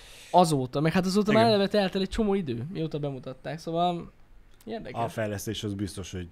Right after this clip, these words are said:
Speaker 1: Nem állt meg,
Speaker 2: sokkal,
Speaker 1: persze.
Speaker 2: sokkal előrébb jár, mint amihez mi hozzáférünk.
Speaker 1: Igen, igen, igen, úgyhogy, ö,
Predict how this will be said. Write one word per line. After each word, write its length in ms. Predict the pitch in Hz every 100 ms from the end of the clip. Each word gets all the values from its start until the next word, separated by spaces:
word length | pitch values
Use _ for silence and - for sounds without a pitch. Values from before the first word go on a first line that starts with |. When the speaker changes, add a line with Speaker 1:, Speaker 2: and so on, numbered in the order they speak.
| -
Speaker 1:
Nem 280 | 180 190 143
állt 280 | 113 117
meg, 100 | -
Speaker 2:
sokkal, 120 | 110 110
Speaker 1:
persze. 340 | 143 101 104
Speaker 2:
sokkal 240 | 92 95
előrébb 420 | 90 90 87 87 87
jár, 180 | 85
mint 200 | 87 90
amihez 380 | 95 90 85 87
mi 100 | 87
hozzáférünk. 720 | 87 87 85 80 90 90 92 -
Speaker 1:
Igen, 340 | 294 214 147
igen, 260 | 156 131 131
igen, 240 | 127 123
úgyhogy, 360 | 147 165 240 285
ö, 240 | 330 330